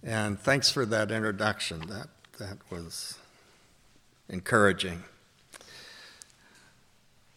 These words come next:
This morning, I would like to spend some time sharing with you about the kingdom.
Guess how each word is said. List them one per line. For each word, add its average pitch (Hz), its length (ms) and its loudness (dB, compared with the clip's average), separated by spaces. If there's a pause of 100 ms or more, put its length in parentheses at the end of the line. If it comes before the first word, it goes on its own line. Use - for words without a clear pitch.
(1000)
This - 180 -12
morning, 113 560 4 (560)
I 143 280 -2
would 127 200 -2
like 110 380 0
to 95 580 2 (1120)
spend 104 440 0
some 95 220 -2
time 98 440 0
sharing 104 540 4
with 92 260 -2
you 92 440 2 (1400)
about 107 840 2 (760)
the 104 220 -8
kingdom. 95 640 -4